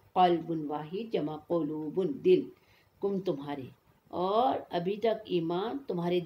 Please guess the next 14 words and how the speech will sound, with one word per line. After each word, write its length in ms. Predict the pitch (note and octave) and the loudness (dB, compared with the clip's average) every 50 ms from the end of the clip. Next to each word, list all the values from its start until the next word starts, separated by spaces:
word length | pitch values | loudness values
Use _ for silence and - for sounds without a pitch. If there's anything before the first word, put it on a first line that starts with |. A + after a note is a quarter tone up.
| C#3+ | 0
दिलों 260 | D#3+ E3 E3+ A3 A#3 | -2 0 0 0 0
में 180 | B3+ B3 A#3 F#3+ | 0 -2 -2 0
दाखिल 420 | F#3 F#3 F#3 F#3 - B3 A#3+ A3+ | 0 0 -2 -2 -4 -6 -6 -4
नहीं 300 | G#3 G3 G3 A3 B3 C4+ | -2 -2 -2 -2 -2 -2
हुआ। 300 | B3+ A3+ F#3 E3 E3+ D3+ C#3 - - _ _ _ _ _ _ _ _ _ _ _ _ _ _ _ _ _ _ - _ _ _ _ _ _ - | -2 0 0 0 0 -2 -2 -4 -10 _ _ _ _ _ _ _ _ _ _ _ _ _ _ _ _ _ _ -20 _ _ _ _ _ _ 2
व 140 | C4 C#4 C#4 C#4 C#4 | 4 4 4 4 2
इन 220 | C#4+ E4 F4 F4+ | 2 0 0 0
तुतीउल्लाह 1160 | - D4 C4 B3 - - B3+ B3+ B3+ B3+ - - A#3 A#3 A3+ G#3 F#3+ F3+ F3+ F#3 G#3 G#3+ G#3+ A#3+ C#4 D4+ F4 G#4 - _ _ _ | -2 -4 -4 -6 -6 -10 -10 -10 -8 -4 -2 0 2 2 2 2 0 0 -2 -2 -4 -6 -6 -8 -8 -8 -8 -10 -14 _ _ _
व 100 | G3+ G3 | -2 0
रसूलहू, 840 | G3 F#3+ F#3 F3+ F#3 - - B3 B3 A#3 G#3+ F3+ D#3+ C3+ C3+ C#3+ C#3 C#3 E3+ - - _ _ _ _ _ - - - | 2 2 0 0 -4 -8 -10 -6 -6 -4 -2 -2 -2 -2 -2 -6 -8 -10 -12 -16 -20 _ _ _ _ _ -20 -12 -6
वाव 240 | D3+ D3 C#3+ D3 - | -4 -2 -2 -2 -4
और 520 | - - D3+ D3+ D3 D#3 F#3 A#3+ F4+ - - _ _ _ _ _ _ _ _ _ - | -4 -6 -6 -4 -4 -4 -4 -6 -6 -8 -12 _ _ _ _ _ _ _ _ _ -4
इन, 200 | - G3 G3 G3 | -4 -2 -2 -4
अगर 560 | - - - D3 C#3 D3 E3 E3+ G3+ B3+ - | -6 -8 -10 -10 -6 -4 -2 -2 0 -2 -4